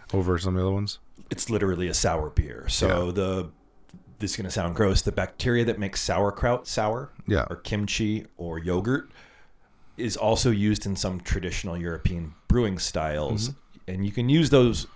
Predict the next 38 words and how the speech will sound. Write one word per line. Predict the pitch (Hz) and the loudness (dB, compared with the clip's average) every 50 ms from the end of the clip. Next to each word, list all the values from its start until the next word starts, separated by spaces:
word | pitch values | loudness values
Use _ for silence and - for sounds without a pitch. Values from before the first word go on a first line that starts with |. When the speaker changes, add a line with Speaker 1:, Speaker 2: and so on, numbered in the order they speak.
| - - - - - - - | -20 -20 -20 -18 -16 -14 -12
Speaker 2:
bugs, | 104 - - 107 101 95 92 90 95 - | 6 8 10 10 10 6 4 0 -4 -2
as | 92 85 | -2 -2
they're | - 92 82 | -2 -4 -4
called, | - - 101 87 80 80 85 | -2 -2 0 0 0 -2 -4
at | - - | -4 -4
various | 98 92 92 90 85 - | -4 -2 -2 -2 -4 2
points | - - 95 90 87 - | 4 4 4 4 -2 -6
in | 87 85 | -8 -6
fermentation. | - - 92 87 85 85 - - 87 87 - - 85 80 | -4 -4 -2 -2 -4 -4 -4 -4 -4 -4 -4 -6 -6 -6
But | 85 87 | -6 -8
if | - - | -6 -6
you | 92 90 | -4 -2
use | 101 110 101 104 | -2 -2 0 -2
them | 98 95 | -2 -2
either | 101 98 98 92 | 0 -2 -2 -2
in | 87 85 | -2 -4
the | 85 | -4
mash | 87 87 87 - - | -4 -2 -2 -2 -2
tun | - - 110 98 90 | -2 -4 -4 -4 -4
or | 85 | -6
the | 78 - | -6 -6
kettle, | - - 95 85 78 78 71 - | -4 -4 -4 -2 -4 -6 -6 -6
which | 85 82 - - - | -8 -10 -8 -8 -8
is | 82 76 - | -8 -10 -8
the | - 82 80 | -8 -10 -10
very | 82 76 - 107 110 107 104 - | -8 -2 0 2 2 2 2 0
early | 92 92 90 92 87 | -2 -4 -4 6 6
part | - 90 90 | 6 6 6
of | 80 78 | -2 -4
the | 82 82 | -4 -4
actual | 85 85 - - - 80 | -4 -4 -2 -2 -2 -2
brewing | 80 - - 95 90 85 82 78 76 | -4 -4 -4 -4 -2 -2 -6 -8 -6
process, | - 85 76 76 76 - 80 73 73 - - - - - - - - - - - - - - - - - - - - - - - - - | -6 -6 -6 -6 -6 -6 -6 -6 -6 -8 -10 -12 -14 -18 -20 -20 -20 -20 -20 -20 -20 -20 -20 -20 -20 -20 -20 -20 -20 -20 -20 -20 -4 0
that's | 117 104 - - | 0 0 2 0
called | 117 101 85 | -2 -2 -2
a | - | 0
kettle | - - 110 101 101 | 0 0 2 2 -2
sour. | - - 113 104 117 120 120 123 | 0 0 2 2 2 2 0 -2